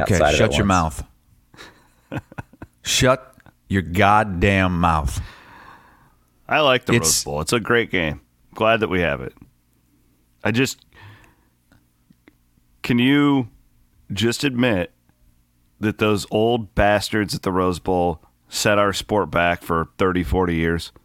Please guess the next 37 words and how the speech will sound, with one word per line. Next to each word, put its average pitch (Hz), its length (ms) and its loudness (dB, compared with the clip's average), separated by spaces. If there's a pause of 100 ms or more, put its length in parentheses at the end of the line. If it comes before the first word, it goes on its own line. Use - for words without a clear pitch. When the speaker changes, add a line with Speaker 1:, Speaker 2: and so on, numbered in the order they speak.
(240)
Speaker 1:
Yes, 120 340 0 (300)
absolutely. - 540 -4 (300)
Speaker 3:
Yeah. - 180 -12 (480)
I 92 140 0
hate 85 240 -4
those 69 220 -8
guys. - 360 -10 (960)
Nobody's 165 440 2
done 160 200 4
anything 147 520 2
to 123 260 2
destroy 127 480 0
college 117 380 2
football 113 600 0 (380)
more 107 280 2
than 95 200 0
the, 92 180 -2
or 131 200 -2
not, 156 360 2
not 131 220 2
destroy 110 340 0
college 92 300 0
football, 90 340 -2
to - 160 -6
keep - 300 -2
it 120 120 -2
from 101 180 0
progressing 90 640 -2
more 87 260 0
than 82 160 -4
the 82 80 -4
old 82 200 -2
Rose 78 260 0
Bowl - 200 -4
guys. - 140 -12 (120)
Speaker 1:
I 110 120 2
agree. 139 300 0